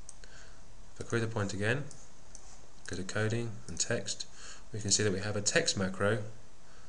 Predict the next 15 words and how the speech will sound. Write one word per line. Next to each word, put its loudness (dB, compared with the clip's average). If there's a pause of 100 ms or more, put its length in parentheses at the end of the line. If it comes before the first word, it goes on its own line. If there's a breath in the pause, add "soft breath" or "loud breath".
(140 loud breath)
set 8
up 6
to 0
extract 8
the 0
information 2 (720 loud breath)
about 4
the -2
point 0
and 0
plot 0
it -2
on 2
screen 4
automatically. 0